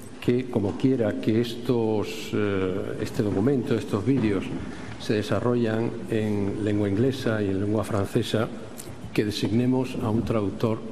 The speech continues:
de inglés y de francés para la práctica de esta diligencia.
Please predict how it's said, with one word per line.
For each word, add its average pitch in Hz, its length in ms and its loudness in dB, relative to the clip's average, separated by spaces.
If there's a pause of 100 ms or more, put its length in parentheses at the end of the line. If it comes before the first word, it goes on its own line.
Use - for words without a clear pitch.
de 101 120 2
inglés 107 440 0 (640)
y 113 60 0
de 92 100 2
francés 101 600 0 (220)
para 92 140 0
la 92 100 2
práctica 107 560 0
de 98 60 0
esta 95 240 -2
diligencia. 90 580 -2